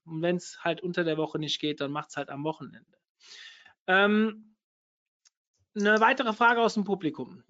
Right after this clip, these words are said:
Äh, erstmal danke für das Übersicht-Webinar. Ja, welche, zwei Fragen habe ich dazu.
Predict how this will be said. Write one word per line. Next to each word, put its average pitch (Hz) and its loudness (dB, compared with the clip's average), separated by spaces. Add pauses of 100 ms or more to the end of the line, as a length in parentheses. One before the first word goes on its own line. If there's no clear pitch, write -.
(300)
Äh, 208 -2
erstmal 220 2
danke 196 0
für - -2
das 165 0
Übersicht-Webinar. 170 2
Ja, 180 4
welche, 208 2 (500)
zwei 254 4
Fragen 220 4
habe 185 0
ich - -6
dazu. - -12